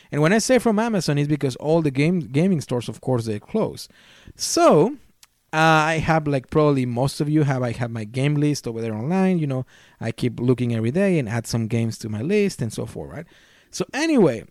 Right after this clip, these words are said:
I was checking every day, checking every day, checking every day. And suddenly, <laughs> like, three, like, two weeks ago, I saw that somebody post, "Hey, uh,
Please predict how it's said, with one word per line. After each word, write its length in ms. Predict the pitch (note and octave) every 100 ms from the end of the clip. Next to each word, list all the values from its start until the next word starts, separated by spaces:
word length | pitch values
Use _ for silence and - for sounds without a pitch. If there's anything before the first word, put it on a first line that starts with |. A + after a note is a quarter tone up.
| -
I 100 | C3
was 220 | D#3 E3
checking 340 | - G3+ E3 D#3
every 160 | C#3+
day, 160 | B2 G#2
checking 340 | - A#3 G3
every 140 | E3 C3+
day, 140 | A#2
checking 320 | G2 G#3+ F3+
every 160 | E3 B2+
day. 100 | A2
And 180 | - D3+
suddenly, 720 | - - C#4+ F4 A3+ E3 A3+ - _ _ _
<laughs> 360 | _ - -
like, 260 | F#3 - -
three, 340 | - G3+ A#3+
like, 280 | A3 D#3+ F3+
two 160 | - A3+
weeks 240 | A#3 -
ago, 260 | D#3+ B2+ B2 - - - -
I 140 | C#3+
saw 260 | F#3+ B3 A#3
that 160 | A3+
somebody 400 | - F#3+ F#3 F#3
post, 380 | E3 E3 D#3 - -
"Hey, 260 | F3 C#3 - _ _ _
uh, 400 | C#3 D#3 D#3 C#3